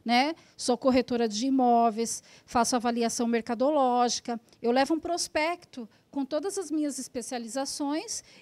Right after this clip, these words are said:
e deposito na vara. Quando tem o juiz, eu me dirijo direto ao gabinete do juiz.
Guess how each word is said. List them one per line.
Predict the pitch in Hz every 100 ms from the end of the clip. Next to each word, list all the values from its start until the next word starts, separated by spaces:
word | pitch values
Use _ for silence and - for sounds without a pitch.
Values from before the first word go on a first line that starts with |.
| -
e | 302
deposito | 294 330 349 339 330 339
na | 349 359
vara. | 349 285 220 196 196 _ _ _ - - _ _ _ _ _ _ _ _ _ _ _ _ -
Quando | 349 415 494 370
tem | - 285 254
o | 247
juiz, | 185 208 240 262 202 - - - - _ _ _ _ -
eu | 233
me | 220
dirijo | 202 233 214 220 214 247
direto | 220 247 208 208 240 - 359 _ _ _ _ _ _
ao | 220 220
gabinete | 226 208 226 208 214
do | 208
juiz. | 226 359 269 - - -